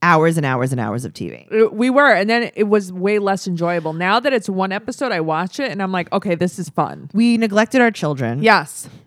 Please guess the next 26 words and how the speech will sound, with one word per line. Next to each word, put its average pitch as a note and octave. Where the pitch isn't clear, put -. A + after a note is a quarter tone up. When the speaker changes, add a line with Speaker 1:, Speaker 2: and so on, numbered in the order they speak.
Speaker 1:
They F#3
got F#3
taken G#3+
away G3
by F3+
C F3
P D3+
S. G#2+
Speaker 2:
Mm-hmm. G#3
Thank F#3+
God. F3
<laughs> C4+
Speaker 1:
Shout G3+
out F#3
to G3+
C G3
P E3+
S. B2+
Speaker 2:
Uh-huh. G3+
Speaker 1:
They E3+
all E3+
live G3
in G3+
a F#3+
firehouse C3+
now. B2+